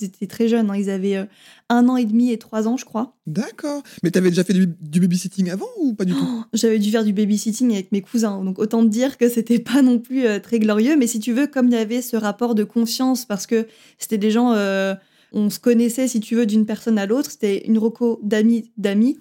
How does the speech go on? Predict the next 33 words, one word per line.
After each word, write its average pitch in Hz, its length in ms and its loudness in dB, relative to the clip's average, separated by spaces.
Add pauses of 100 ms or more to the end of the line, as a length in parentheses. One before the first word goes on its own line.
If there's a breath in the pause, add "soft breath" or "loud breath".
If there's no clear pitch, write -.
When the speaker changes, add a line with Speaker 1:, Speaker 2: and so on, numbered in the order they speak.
(160)
Speaker 2:
Ouais. 160 240 -4 (280)
C'était 185 160 -2
plus 185 120 -6
facile 175 360 -4
déjà. 156 360 -4
Speaker 1:
Voilà, 214 340 0
exactement. 220 560 0
Ils 247 80 2
se 240 60 -6
connaissaient, 208 360 0
puis 226 120 -10
c'est 208 160 -2
super 240 580 -2
bien 220 200 0
passé. 214 380 -2
J'ai 196 220 -4
adoré, 214 600 0
euh, 185 100 -6 (400 soft breath)
les 214 140 0
enfants 214 180 0
étaient 208 180 -2
adorables 208 520 -2
et 202 60 -4
tout. - 180 -8
Ça 214 80 -2
s'est 214 160 -4
vraiment 220 440 -2
super 240 380 -2
bien 220 140 0
passé. 214 320 -2
Et 226 180 2
donc, 185 240 -6
euh, 185 220 -6